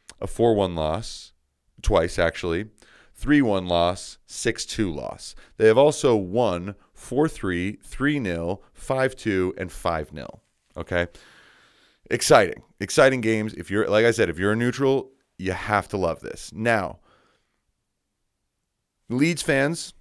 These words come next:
you have your own opinion. If some of you want this to be,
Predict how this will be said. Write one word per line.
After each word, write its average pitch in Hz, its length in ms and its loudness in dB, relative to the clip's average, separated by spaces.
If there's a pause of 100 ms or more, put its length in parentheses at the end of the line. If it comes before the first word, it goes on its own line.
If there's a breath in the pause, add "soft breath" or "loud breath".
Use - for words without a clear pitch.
(1200)
you 98 100 0
have 104 100 4
your 107 100 6
own 127 100 4
opinion. 135 580 2 (160)
If - 100 -12
some 120 180 -2
of 120 80 -2
you 123 120 2
want 117 260 0
this 113 180 0
to 107 140 -10
be, 117 560 -2